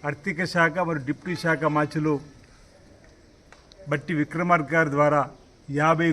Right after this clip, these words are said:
కోట్ల రూపాయలను ఆలయ విస్తీర్ణ కొరకు వీటీడీఏకు కేటాయింపజేయడం, కరీంనగర్ జిల్లాకు సంబంధించిన ఉమ్మడి మంత్రులు శ్రీధర్ బాబు గారు, పొన్నం ప్రభాకర్ గారి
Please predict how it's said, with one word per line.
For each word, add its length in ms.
కోట్ల 300
రూపాయలను 440
ఆలయ 260
విస్తీర్ణ 460
కొరకు 300
వీటీడీఏకు 600
కేటాయింపజేయడం, 720
కరీంనగర్ 400
జిల్లాకు 320
సంబంధించిన 320
ఉమ్మడి 280
మంత్రులు 320
శ్రీధర్ 340
బాబు 200
గారు, 200
పొన్నం 300
ప్రభాకర్ 420
గారి 220